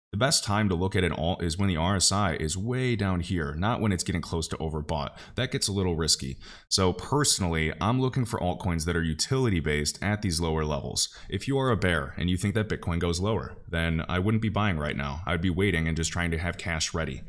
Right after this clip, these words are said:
And me personally, because I don't know the exact future, we could have bottomed or we have another leg lower. Anything is possible.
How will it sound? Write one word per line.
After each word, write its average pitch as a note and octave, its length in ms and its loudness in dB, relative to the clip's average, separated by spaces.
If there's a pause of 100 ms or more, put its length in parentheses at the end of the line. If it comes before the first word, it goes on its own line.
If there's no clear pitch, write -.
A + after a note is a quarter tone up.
(180)
And G#2 120 4
me C3 100 4
personally, G#2+ 560 2
because G2 320 0
I F#2 80 2
don't F2 240 0
know A#2+ 140 2
the A2+ 120 2
exact F#2 320 0
future, G#2 400 -2
we D#2+ 140 -2
could F#2+ 220 0
have G#2 120 0
bottomed D#2+ 420 0
or F#2+ 240 2
we E2 120 0
have E2 100 0
another E2+ 360 2
leg D#2+ 260 -2
lower. F2 400 0
Anything A2 420 2
is F#2+ 120 0
possible. - 580 -2